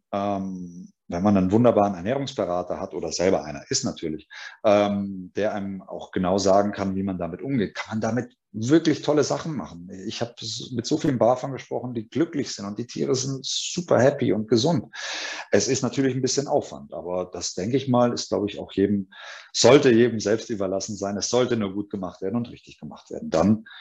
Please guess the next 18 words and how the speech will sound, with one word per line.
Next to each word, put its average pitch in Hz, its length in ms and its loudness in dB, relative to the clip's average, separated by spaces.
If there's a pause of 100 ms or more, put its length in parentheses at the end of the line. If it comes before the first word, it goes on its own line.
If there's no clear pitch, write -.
(160)
äh, 90 420 6 (380)
gibt - 180 0
es - 100 0
da 80 340 4 (220)
auch - 220 2
absolut 90 420 -4
nichts 104 260 -2
Negatives. - 720 -6 (800)
Was - 220 0
sind 85 140 -2
die 85 40 -2
Vorteile 98 440 4
von 101 180 -4
einer 87 80 -4
kommerziellen 92 640 -4
Diät 120 440 2 (440)
generell? 107 580 0 (1300)
Hm. - 320 0